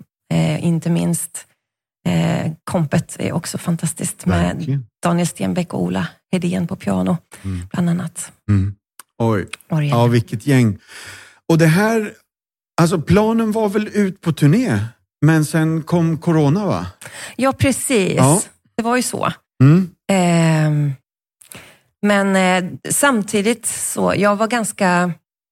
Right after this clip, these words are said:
Speaker 1: jag är ganska inte stresstålig. Eh, så jag var ganska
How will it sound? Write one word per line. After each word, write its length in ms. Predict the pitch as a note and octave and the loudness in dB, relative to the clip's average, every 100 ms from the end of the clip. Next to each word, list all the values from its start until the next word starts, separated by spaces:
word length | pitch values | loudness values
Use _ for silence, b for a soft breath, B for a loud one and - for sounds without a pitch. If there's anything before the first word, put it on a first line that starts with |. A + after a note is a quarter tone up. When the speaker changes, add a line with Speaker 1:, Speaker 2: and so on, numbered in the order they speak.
| _ _ _ _ _ _ _ - - | _ _ _ _ _ _ _ -20 -6
Speaker 1:
jag 140 | A3+ A3 | -2 0
är 40 | |
ganska 400 | A3+ A3+ - F#2 _ _ A#3 | -2 -2 -2 -4 _ _ -2
inte 280 | A3+ - | -2 -2
stresstålig. 680 | F3+ - A3 - F3 F3+ D4 _ - B B B B B - | -4 -2 -4 -2 0 0 -2 _ -20 B B B B B -4
Eh, 300 | F3 E3+ E3 | 0 0 0
så 420 | D#3+ - F#3 F3 F3 | -2 -2 0 0 -2
jag 160 | F#3 E3+ | -2 -2
var 100 | F3 | -2
ganska 340 | F3 - D#3+ | -4 -4 -10